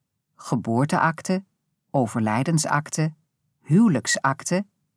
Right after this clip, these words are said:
echtscheidingsakte, akte van partnerschapsregistratie.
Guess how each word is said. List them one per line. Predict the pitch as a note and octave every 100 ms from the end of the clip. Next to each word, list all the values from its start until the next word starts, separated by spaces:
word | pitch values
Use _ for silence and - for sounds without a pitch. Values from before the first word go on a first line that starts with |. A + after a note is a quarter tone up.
| _ _
echtscheidingsakte, | - G3+ - - C#3 G#2+ G#2+ G#2+ - B2 C3 - D#3 F3 _ _ _ _ _
akte | - F3 -
van | A#2 G#2
partnerschapsregistratie. | G#2 C3 D#3+ F#3+ - - E3 - D#3+ C3+ F3 - D3+ A#2+ - - G2